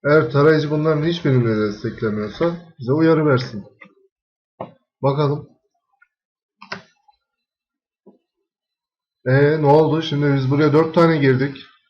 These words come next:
Bak, iki burada var. İki burada var. Ama buraya ne oldu? Bir, iki, üç tane çıktı.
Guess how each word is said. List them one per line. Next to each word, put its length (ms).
Bak, 240
iki 260
burada 280
var. 300
İki 240
burada 300
var. 280
Ama 240
buraya 220
ne 80
oldu? 440
Bir, 140
iki, 220
üç 180
tane 220
çıktı. 420